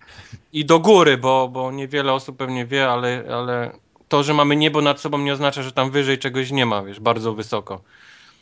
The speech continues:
Jest sporo poukrywanych rzeczy, jest sporo poukrywanych eventów. E,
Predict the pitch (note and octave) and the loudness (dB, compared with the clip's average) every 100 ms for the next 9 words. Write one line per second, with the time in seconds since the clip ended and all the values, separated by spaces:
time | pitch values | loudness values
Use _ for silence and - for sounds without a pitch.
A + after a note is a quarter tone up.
0 | _ _ _ _ B2+ B2 - - F#3 D#3+ | _ _ _ _ -10 -10 -6 2 4 4
1 | C#3+ B2+ C3+ A#2 A2+ A2+ A2 G#2+ - A2 | 0 -4 -4 -2 0 -2 -6 -10 -10 -14
2 | - D#3+ D3+ C#3+ C#3 C3+ C#3 C3+ C3 A#2+ | -8 -2 -2 -2 -6 -4 -2 0 -2 -4
3 | A2+ C3 C#3 C#3 C3+ C3 - - _ _ | -2 2 2 2 0 0 -6 -20 _ _
4 | _ A2 G#2+ G#2+ G#2 | _ -8 -4 -4 -8